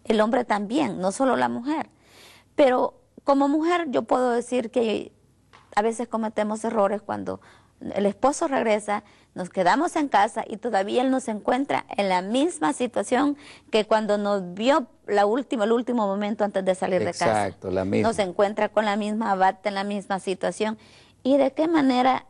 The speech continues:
Speaker 1: cuando el esposo regresa cansado, él va a sentir eso? "Ay, mi esposa",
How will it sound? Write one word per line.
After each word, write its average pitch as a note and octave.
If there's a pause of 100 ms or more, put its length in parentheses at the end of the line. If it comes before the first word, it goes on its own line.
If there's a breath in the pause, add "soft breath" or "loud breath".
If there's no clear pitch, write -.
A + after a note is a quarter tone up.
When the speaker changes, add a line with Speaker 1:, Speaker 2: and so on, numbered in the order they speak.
Speaker 1:
cuando G3
el F#3+
esposo A#3
regresa A3
cansado, F#3+ (400 soft breath)
él C#4
va C#4
a -
sentir A3+
eso? G3+
"Ay, A3+
mi G#3
esposa", G3+